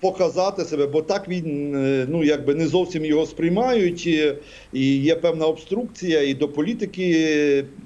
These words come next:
його особистої персони, і до політики Угорщини. І тут в нього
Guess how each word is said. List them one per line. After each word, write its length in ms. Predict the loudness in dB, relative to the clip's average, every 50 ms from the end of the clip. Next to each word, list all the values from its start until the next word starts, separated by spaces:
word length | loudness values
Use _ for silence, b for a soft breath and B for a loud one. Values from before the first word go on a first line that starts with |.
| -12 -8 -2
його 280 | 0 2 2 4 4 2
особистої 880 | 0 0 -2 -2 0 0 -2 -2 -2 -2 -2 0 2 2 0 0 -2 B B B B B -2
персони, 520 | -2 -2 -2 0 0 0 0 0 2 0
і 40 | 0
до 140 | 0 -2 -2
політики 800 | -2 -2 -2 -2 -2 -6 -4 0 0 2 4 4 4 4 4 2 0 B B B B B
Угорщини. 1080 | B -2 0 2 2 2 2 0 0 -2 -2 -2 0 0 0 0 0 0 0 0 -2 -2 -4 -8 -6
І 580 | -2 0 0 2 2 2 2 2 2 4 4 2 2 0 B B B B B -2
тут 280 | 0 0 0 0 -2
в 40 | -2
нього 440 | 0 0 2 2 2 2 2 -2 -6